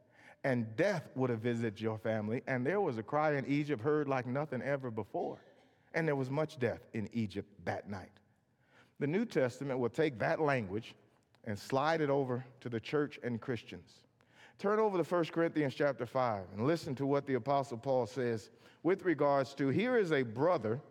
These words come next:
living in sin. Now, he is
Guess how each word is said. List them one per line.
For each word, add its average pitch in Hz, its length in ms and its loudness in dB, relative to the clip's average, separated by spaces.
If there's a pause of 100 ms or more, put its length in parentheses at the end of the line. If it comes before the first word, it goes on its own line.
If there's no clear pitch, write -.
(1300)
living 180 480 4
in 147 240 2
sin. 151 420 -2 (920)
Now, 165 400 4
he 190 280 4
is 160 320 4